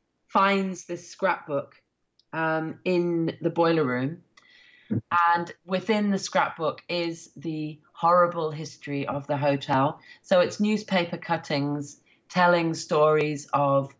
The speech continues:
you know, all the, all the awful things that have happened in the area, from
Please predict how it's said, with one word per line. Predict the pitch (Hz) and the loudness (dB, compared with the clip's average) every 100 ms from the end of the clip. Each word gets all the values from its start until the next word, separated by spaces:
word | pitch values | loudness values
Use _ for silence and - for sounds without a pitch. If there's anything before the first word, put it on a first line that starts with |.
| _ - | _ -2
you | |
know, | 147 139 | 2 4
all | - 175 165 | 4 2 4
the, | 160 147 139 _ _ _ | 4 2 -2 _ _ _
all | 185 190 | 0 2
the | 190 | 4
awful | - 185 175 180 | 4 2 0 -6
things | 170 175 160 165 | -6 -4 -4 -4
that | - | -4
have | - | -2
happened | 165 160 - 160 156 - | -2 -2 -4 -10 -10 -8
in | 165 160 | -6 -4
the | 160 | 0
area, | 151 147 151 151 151 147 143 143 | 2 4 4 2 4 4 2 0
from | - 156 151 151 | 0 0 0 -6